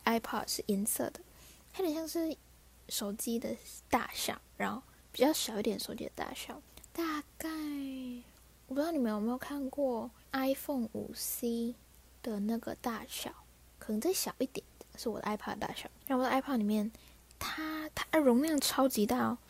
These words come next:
它那时候的容量，它好像是二零一三年还是二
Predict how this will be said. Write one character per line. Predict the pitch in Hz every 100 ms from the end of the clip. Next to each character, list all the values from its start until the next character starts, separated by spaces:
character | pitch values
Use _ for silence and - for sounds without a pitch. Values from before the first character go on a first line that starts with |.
| - - -
它 | -
那 | 330
时 | 294
候 | 247
的 | 254 226
容 | 214 214
量， | 233 233 240 - - -
它 | -
好 | 311
像 | 262
是 | - -
二 | 311 254
零 | 220 214 240 - - - - - - -
一 | 262
三 | 262 262 254
年 | 214
还 | 220 226
是 |
二 | 254